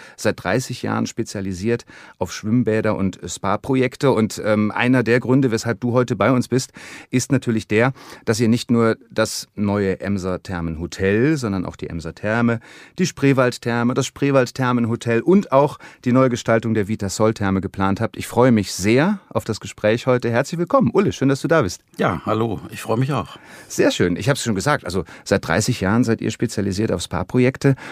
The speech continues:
Speaker 1: ähm, und wir wollen uns natürlich auch gleich darüber unterhalten, warum ich so ein Banause bin oder ob das vielleicht vielen so geht, ähm, die dann den Wert der Architektur einer solchen Therme erst vielleicht beim Hinausgehen erkennen.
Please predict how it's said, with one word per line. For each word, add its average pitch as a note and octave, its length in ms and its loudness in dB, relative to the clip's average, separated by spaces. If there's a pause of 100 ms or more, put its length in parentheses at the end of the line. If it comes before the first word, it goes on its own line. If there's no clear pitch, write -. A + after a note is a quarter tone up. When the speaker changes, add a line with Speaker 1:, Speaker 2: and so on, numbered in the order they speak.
(160)
Speaker 1:
ähm, G#2+ 360 4
und G2+ 100 0
wir F#2+ 120 0
wollen G2+ 180 2
uns G2+ 120 -2
natürlich G2+ 340 -2
auch G#2 100 -6
gleich G2 200 0
darüber G2 300 -2
unterhalten, G2+ 720 2
warum G#2 600 -2
ich - 220 -4
so A2 200 -2
ein G2+ 260 0 (220)
Banause G2+ 560 -2
bin C3 320 2
oder A2 180 2
ob - 100 -8
das - 120 -6
vielleicht G2 260 -6
vielen D3 240 -2
so G2 140 -2
geht, F#2+ 480 -4
ähm, A#2+ 520 4
die A#2+ 140 -4
dann A2+ 180 0
den G#2 160 -2
Wert A2 280 2
der G2+ 80 0
Architektur G#2+ 580 -2
einer A2+ 160 4
solchen G#2 300 0
Therme G#2+ 320 2
erst G#2+ 180 0
vielleicht G#2+ 240 -2
beim F#2+ 140 -2
Hinausgehen G2+ 540 0
erkennen. A2 360 0